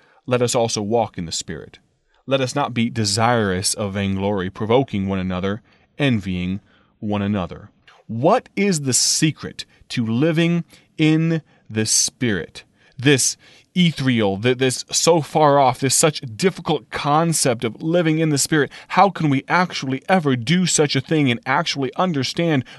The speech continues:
the love, the joy, the peace, the goodness, all of those things? How can we do that? Well, friend, we're gonna have to crucify the flesh.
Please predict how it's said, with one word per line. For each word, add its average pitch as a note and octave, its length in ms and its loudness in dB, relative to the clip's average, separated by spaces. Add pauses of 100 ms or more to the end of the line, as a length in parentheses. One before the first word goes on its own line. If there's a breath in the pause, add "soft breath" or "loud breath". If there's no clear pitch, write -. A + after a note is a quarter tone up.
the C3+ 100 4
love, C#3+ 320 6
the B2 100 2
joy, D3 360 2
the B2+ 80 -2
peace, F3 320 -2
the C#3+ 100 -4
goodness, D3+ 380 0 (180 loud breath)
all F#3+ 240 4
of G3 80 0
those D#3 200 0
things? D#3+ 300 -2 (200 loud breath)
How G#3+ 300 2
can F#3 420 -2
we D#3 180 0
do E3 300 -2
that? G#2 260 -2
Well, F2 160 -6
friend, F#3 500 -2 (840 soft breath)
we're - 100 -6
gonna D3 220 -2
have A2+ 180 -2
to B1 80 -10
crucify B2+ 680 -4
the - 100 -10
flesh. - 580 -10